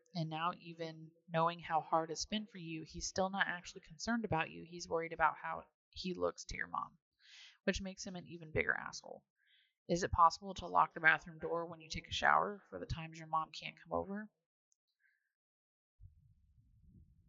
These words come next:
<laughs> This, and it says, "If according to husby-, hubby, showers calm her down, why isn't he taking her on his thirty to sixty minute <laughs> showers? Per his logic,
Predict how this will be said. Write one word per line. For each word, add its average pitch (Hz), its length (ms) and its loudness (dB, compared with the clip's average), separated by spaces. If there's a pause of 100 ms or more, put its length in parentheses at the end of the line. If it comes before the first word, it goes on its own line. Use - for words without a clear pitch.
(1500)
<laughs> - 260 8
This, 180 300 -8
and 180 160 -12
it 170 120 -16
says, 180 280 2
"If - 140 -14
according 269 340 6
to 247 100 0
husby-, 190 460 -2 (100)
hubby, 170 460 6 (400)
showers 214 440 12
calm 196 280 0
her 175 140 2
down, 170 340 -2 (120)
why 160 140 4
isn't 214 320 0
he 269 140 -6
taking 170 380 -4
her 170 160 2
on 160 100 0
his 160 140 -12
thirty 226 280 -2
to 208 80 -14
sixty 190 300 -12
minute 165 240 -4
<laughs> - 100 -4
showers? - 560 0 (720)
Per 254 200 12
his 285 180 0
logic, 208 440 0